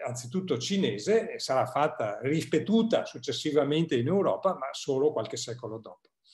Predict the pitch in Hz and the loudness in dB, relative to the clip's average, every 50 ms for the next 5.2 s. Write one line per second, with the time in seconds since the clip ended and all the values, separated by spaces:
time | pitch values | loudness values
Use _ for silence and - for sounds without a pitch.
0 | - - - - - - - - - - - - _ _ _ - 208 247 247 226 | -20 -18 -18 -20 -20 -20 -20 -20 -20 -20 -20 -20 _ _ _ 4 4 6 6 6
1 | - 185 185 202 190 - - 196 190 190 214 240 254 247 233 240 - - - 196 | 6 6 6 6 6 6 6 6 6 8 8 8 6 6 4 0 -4 0 2 4
2 | 190 185 175 147 147 147 160 202 220 208 214 - - - _ _ - 247 190 180 | 4 6 4 4 4 6 6 6 6 6 2 -2 -10 -16 _ _ -4 0 2 4
3 | 160 156 147 135 - - 160 160 160 160 170 180 185 190 170 151 160 190 208 196 | 4 4 4 4 2 2 4 4 4 6 6 8 8 8 8 8 8 8 6 8
4 | 165 139 123 110 113 117 - 180 202 214 208 208 - - - - - - 165 170 | 6 6 6 6 4 4 4 6 6 6 6 4 0 -6 -12 -10 0 4 6 6
5 | 180 185 185 | 8 6 6